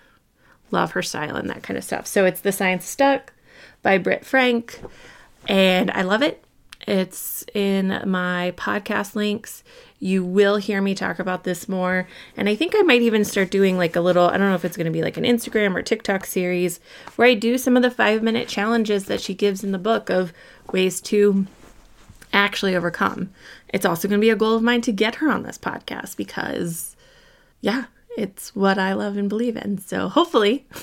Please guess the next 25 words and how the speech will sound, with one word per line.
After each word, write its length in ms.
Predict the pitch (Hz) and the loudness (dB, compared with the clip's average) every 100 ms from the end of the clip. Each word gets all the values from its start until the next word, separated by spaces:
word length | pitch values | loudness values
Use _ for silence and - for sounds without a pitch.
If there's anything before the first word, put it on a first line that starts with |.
| - - _ _ _ _ | -18 -20 _ _ _ _
you 300 | 196 185 196 | -2 2 2
can 180 | 190 202 | 2 -2
like 180 | 190 190 | -2 -2
it 120 | 185 | -4
too. 260 | - 254 - | 0 0 0
And 120 | 220 | -2
again, 240 | 226 262 220 | -2 0 -2
buy 200 | 214 214 | -2 -4
it 220 | 208 - | -6 -10
from 400 | - 208 202 202 | -10 -6 -4 -4
Amazon 520 | - 214 214 202 180 | -4 -6 -4 -4 -4
using 260 | 185 180 190 | -6 -6 -6
my 140 | 185 | -6
link 440 | 180 196 175 - - _ - - _ | -6 -6 -6 -10 -20 _ -20 -20 _
so 180 | - 175 | -10 -4
I 100 | 175 | -4
can 100 | 175 | -2
get 200 | 170 - | -6 -6
the 220 | 180 170 | -4 -4
thirteen 560 | 165 - 175 - 180 165 | -6 -8 -8 -8 -8 -8
cents 280 | 165 156 - | -8 -10 -12
for 160 | - | -12
it. 160 | - - _ _ _ - | -14 -18 _ _ _ -20
<laughs> 320 | - _ - | -20 _ -2
I 640 | 359 - _ _ _ - | -2 -2 _ _ _ -10